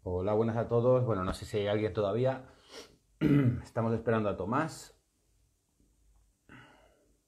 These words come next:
Vale, a ver cómo te uno, Tomás, que no sé cómo te-, lo hago. Porque sí, se ha unido. ¿Estamos? Vale.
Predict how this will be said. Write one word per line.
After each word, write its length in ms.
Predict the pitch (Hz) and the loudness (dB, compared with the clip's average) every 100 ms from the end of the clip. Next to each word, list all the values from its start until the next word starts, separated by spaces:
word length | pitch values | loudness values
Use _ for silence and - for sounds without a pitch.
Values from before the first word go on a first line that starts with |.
| _ _ _ _ _ _ _ _ _ - | _ _ _ _ _ _ _ _ _ -8
Vale, 480 | 92 90 92 127 156 | -4 -2 0 -2 -2
a 80 | 90 | -4
ver 200 | 87 92 | -6 -6
cómo 280 | - 95 95 95 | -4 -4 -2 -2
te 320 | 95 90 90 | 0 0 -2
uno, 280 | 95 87 78 | -6 -6 -6
Tomás, 360 | 82 87 82 | -8 -8 -10
que 80 | - | -12
no 80 | 80 | -12
sé 160 | 87 78 | -10 -10
cómo 240 | 82 80 | -10 -10
te-, 100 | - | -10
lo 180 | 85 80 | -8 -8
hago. 340 | 71 69 67 _ _ _ _ _ _ _ _ _ _ _ _ _ _ _ | -8 -12 -16 _ _ _ _ _ _ _ _ _ _ _ _ _ _ _
Porque 380 | 85 82 - - - | -18 -14 -14 -14 -16
sí, 520 | _ - 101 113 - - | _ -12 -8 -8 -12 -20
se 180 | - 92 | -14 -8
ha 60 | |
unido. 500 | 87 95 110 135 139 - _ _ _ | -4 -4 -4 -4 -8 -16 _ _ _
¿Estamos? 560 | 82 - 262 302 - _ _ _ _ _ _ _ _ _ _ _ _ _ _ _ _ _ _ _ _ _ _ _ _ _ _ _ _ _ _ _ _ _ _ _ _ _ _ _ _ _ _ _ - - _ _ - | -8 -2 -2 -2 -10 _ _ _ _ _ _ _ _ _ _ _ _ _ _ _ _ _ _ _ _ _ _ _ _ _ _ _ _ _ _ _ _ _ _ _ _ _ _ _ _ _ _ _ -20 -20 _ _ -6
Vale. 480 | 92 98 143 - | -2 2 2 0